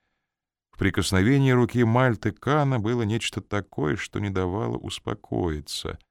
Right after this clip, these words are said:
Рука была очень маленькой,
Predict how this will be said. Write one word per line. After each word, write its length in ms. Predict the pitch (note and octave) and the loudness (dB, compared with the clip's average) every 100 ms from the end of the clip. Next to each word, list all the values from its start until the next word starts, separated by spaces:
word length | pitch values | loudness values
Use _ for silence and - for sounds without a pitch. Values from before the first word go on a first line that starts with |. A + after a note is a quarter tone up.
| _ _ _ _ _ _ _ _ _ - | _ _ _ _ _ _ _ _ _ -6
Рука 360 | G#2+ G#2+ - B2+ | -6 -2 0 2
была 280 | C3 B2+ | 0 0
очень 440 | B2+ B2+ - A#2+ A#2 | 0 -2 0 -2 -2
маленькой, 1000 | A#2+ B2+ A2+ F2 D#2+ D2 C#2+ D2+ C#2+ | 0 2 4 2 2 -2 -4 -6 -6